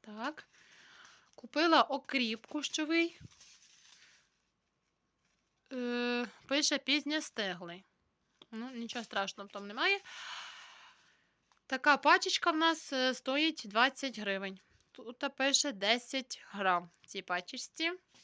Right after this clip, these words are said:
Е, баклажани в нас стоять вісім гривень пачечка. Так, купила я ще ось такий полосатий кабачок, зебра називається. Він іде, е,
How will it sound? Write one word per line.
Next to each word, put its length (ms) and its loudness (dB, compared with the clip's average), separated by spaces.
Е, 280 0
баклажани 600 2
в 60 -2
нас 220 0
стоять 520 -4
вісім 340 -8
гривень 320 -2
пачечка. 600 -4
Так, 220 -12
купила 400 0
я 220 4
ще 180 -4
ось 120 -4
такий 280 -4
полосатий 680 -2
кабачок, 680 -8
зебра 360 -2
називається. 760 2
Він 400 2
іде, 460 4
е, 720 -6